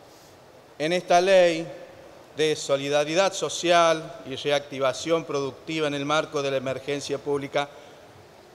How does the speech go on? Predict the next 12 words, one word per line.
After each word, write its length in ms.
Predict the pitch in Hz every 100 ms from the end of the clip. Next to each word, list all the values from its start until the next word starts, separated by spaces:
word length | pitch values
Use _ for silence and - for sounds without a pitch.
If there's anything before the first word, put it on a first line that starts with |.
| -
muchos 240 | 185 208 208
nos 80 |
preguntamos 960 | 160 175 175 175 240 202 170 165 165 - - - - - -
si 240 | - 156
realmente 720 | 175 208 208 196 208 208 196
tiene 300 | - 202 196
los 140 | 180
fundamentos 640 | 135 160 170 175 185 190 165
suficientes 1000 | 151 - 156 - 196 196 170 160 165 147 - - - - - - -
para 240 | 147 156
poder 280 | 151 160 175
votarla. 640 | 156 156 147 131 110 104